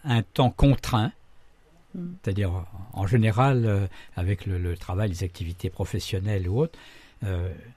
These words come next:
Speaker 1: on, on, on fait très, très peu de choix, hein.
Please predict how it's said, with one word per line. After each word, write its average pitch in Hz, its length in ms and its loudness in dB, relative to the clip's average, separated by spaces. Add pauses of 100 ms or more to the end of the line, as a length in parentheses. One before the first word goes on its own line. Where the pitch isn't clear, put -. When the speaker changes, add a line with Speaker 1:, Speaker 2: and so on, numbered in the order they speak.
(880)
Speaker 1:
on, 123 180 0
on, 127 220 6
on 127 100 4
fait 117 220 2
très, 139 240 4
très - 180 2
peu 127 160 4
de - 60 0
choix, 131 320 4 (380)
hein. 92 100 -2